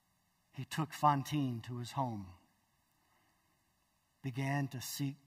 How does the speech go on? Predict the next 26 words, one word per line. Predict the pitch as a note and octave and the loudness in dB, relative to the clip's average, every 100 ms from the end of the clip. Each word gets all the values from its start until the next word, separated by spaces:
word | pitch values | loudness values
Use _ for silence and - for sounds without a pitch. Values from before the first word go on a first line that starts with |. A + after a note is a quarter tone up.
| - | -20
to | |
try | - - C3+ | -8 0 2
to | B2+ A#2+ | 2 -4
nurse | A#2 C3+ C#3+ - - | -4 -2 -2 -6 -10
her | G#2 G2 F#2 | -10 -10 -8
back | A#2 A2 - | -8 -8 -8
to | A#2 | -12
health, | F2+ G#2+ E2+ - - - _ _ _ _ _ _ _ _ _ _ _ - | -10 -12 -12 -16 -20 -20 _ _ _ _ _ _ _ _ _ _ _ -10
physically | - C3+ A#2+ C3 A2 G#2+ G2+ | -4 -4 -6 -10 -10 -10 -10
and | A#2+ A2+ G#2+ - | -8 -8 -8 -10
emotionally. | A2+ G#2+ G#2+ - F#2+ F2 E2+ F2 F2 _ _ _ _ _ _ _ _ _ _ _ _ _ _ _ _ _ _ _ _ _ _ _ _ _ | -10 -8 -8 -10 -12 -14 -16 -18 -20 _ _ _ _ _ _ _ _ _ _ _ _ _ _ _ _ _ _ _ _ _ _ _ _ _
And | A2+ | -10
at | G#2 | -6
one | A#2 B2 | -2 -4
point | G#2+ C#3+ B2+ G#2 | -4 -2 -2 -2
she | - | -6
looks | A#2+ B2 - C3 | -6 -6 -8 -8
up | A2+ - | -8 -10
and | G2+ | -14
she | - G#2+ | -12 -12
says, | - A2+ G#2 - - _ _ - _ _ _ _ _ _ _ - | -10 -10 -8 -10 -12 _ _ -20 _ _ _ _ _ _ _ -16
"Why | F#2+ B2+ | -8 -6
are | B2+ | -6
you | B2 | -8
doing | A2+ A2+ G#2 F#2+ | -10 -10 -10 -10
this? | F#2+ - - - | -14 -14 -18 -18